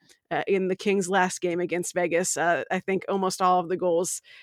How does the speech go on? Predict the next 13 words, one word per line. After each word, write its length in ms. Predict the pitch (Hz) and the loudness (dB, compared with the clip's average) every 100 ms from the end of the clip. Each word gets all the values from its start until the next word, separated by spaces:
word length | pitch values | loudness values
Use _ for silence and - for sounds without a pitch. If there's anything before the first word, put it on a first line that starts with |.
| _ - | _ -6
came 300 | 196 180 175 | -2 0 -2
from, 460 | - 185 180 180 | 0 2 2 -2
uh, 300 | 156 170 165 - | -2 -2 -2 -6
former 320 | - 190 180 | -4 -2 0
Chicago 460 | 180 180 180 160 160 | -2 -2 0 2 0
Wolves 340 | 139 165 - | 0 -2 -4
players. 440 | - 170 156 143 175 | -6 0 0 0 -2
And 80 | 180 | 0
I 100 | 170 | 0
was 140 | 175 | 0
like, 200 | 175 - | -2 -2
"This 200 | 180 - | -4 -2
is, 320 | 185 165 - | -2 -2 -2